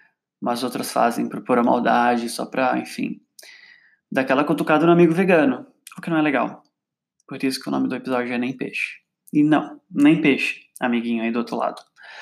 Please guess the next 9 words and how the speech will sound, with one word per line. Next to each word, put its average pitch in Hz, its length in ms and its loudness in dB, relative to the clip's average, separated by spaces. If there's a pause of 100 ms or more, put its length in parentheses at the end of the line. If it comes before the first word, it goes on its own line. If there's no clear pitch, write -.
(260)
Nem 214 120 6
peixe 214 240 4
porque 196 260 2
o 151 140 4
peixe 135 240 2
ele 131 100 2
também 135 240 4
sente. 143 600 -2 (1600)
E 120 1000 0